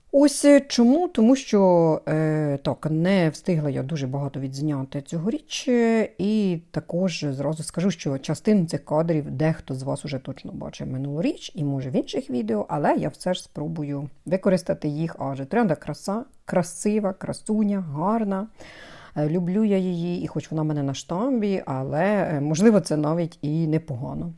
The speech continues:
я б сказала, порівняно, наприклад, з її повноцінним, е, варіантом виткої троянди.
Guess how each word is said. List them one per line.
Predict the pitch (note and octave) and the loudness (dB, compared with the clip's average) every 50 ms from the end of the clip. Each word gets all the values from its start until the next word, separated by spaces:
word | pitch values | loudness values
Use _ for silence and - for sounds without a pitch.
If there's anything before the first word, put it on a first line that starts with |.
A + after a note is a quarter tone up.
| - - | -12 -10
я | D3 C3+ B2 | -8 -8 -8
б | - - | -10 -10
сказала, | - - - C#3+ C#3 C3+ C3 - | -14 -10 -8 -6 -6 -4 -6 -6
порівняно, | C3 - - D#3 F#3 G3 G#3 F3 D3 C3+ | -6 -2 0 2 4 4 4 4 2 2
наприклад, | C3+ C3 - - F#3+ - C#3 B2+ | 0 -2 -4 -6 -6 -4 -4 -4
з | C3 | -2
її | D3+ D#3+ | -2 -2
повноцінним, | D#3+ - E3 E3 D#3+ C#3+ C3+ C3+ - - - E3 F3 E3+ D#3+ D#3+ D#3+ D#3+ D#3 D#3 D#3+ - - - - - - _ - | -2 0 0 0 2 0 -2 -4 -6 -6 -4 -2 0 0 0 0 0 0 -2 -4 -8 -16 -20 -20 -20 -20 -20 _ -8
е, | D3 C#3+ C3+ C3+ C#3 C#3+ C#3+ C#3 | -6 -4 -2 -2 -2 -2 -2 0
варіантом | C3+ D#3 F#3+ F#3 D#3 D#3+ D3 D3+ E3 E3+ E3 - E3+ E3 E3 D#3+ | 4 4 4 6 6 4 4 4 2 0 0 0 0 0 2 2
виткої | C#3+ C#3+ C#3+ - - - C#3 C3+ C#3+ D3 C#3+ C#3+ | 0 -2 -2 -4 -8 -10 -6 -4 -4 -4 -4 -6
троянди. | - - D3 D3+ C#3 A#2 - - - - | -6 -4 -2 -2 -2 -2 -4 -6 -10 -12